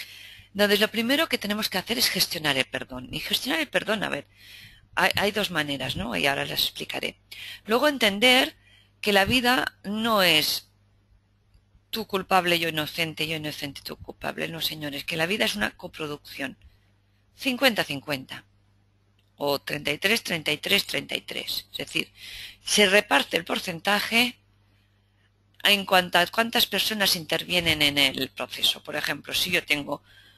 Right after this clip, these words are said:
a mi marido, a mi amante, a mi marido y amante, no es que ni el marido, ni la mujer, ni la amante sean más o menos culpables, no, no. Treinta y tres, treinta y tres y treinta y tres.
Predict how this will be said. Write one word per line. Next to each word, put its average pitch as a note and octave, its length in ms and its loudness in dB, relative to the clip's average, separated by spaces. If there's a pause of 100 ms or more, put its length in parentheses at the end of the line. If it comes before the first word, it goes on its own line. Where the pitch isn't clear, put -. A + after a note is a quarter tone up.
(180)
a D#3 100 -4
mi F3 100 2
marido, C#3 560 0
a E3 80 2
mi F3+ 160 4
amante, C3 580 -2 (1700)
a C#3 60 -18
mi C#3+ 100 -14
marido C#3+ 300 -2
y - 20 2
amante, F3 560 2 (680)
no A3 180 4
es A#3+ 120 4
que A#3 140 4
ni G#3 220 2
el F#3+ 80 4
marido, F3+ 640 2 (100)
ni F#3+ 140 -2
la F3+ 100 4
mujer, F3 560 0
ni E3+ 140 -6
la D#3+ 80 0
amante D#3 380 0
sean D3+ 280 2
más D3+ 300 -2
o - 20 -14
menos C#3+ 240 -4
culpables, F3 580 -6
no, G3 200 -6 (180)
no. G3 240 -12 (380)
Treinta G3 320 4
y F#3+ 80 4
tres, C4 260 2
treinta A#3 300 0
y F3+ 80 0
tres F#3 220 -2
y A3+ 40 -6
treinta D3+ 300 -10
y C3+ 80 -6
tres. - 500 -8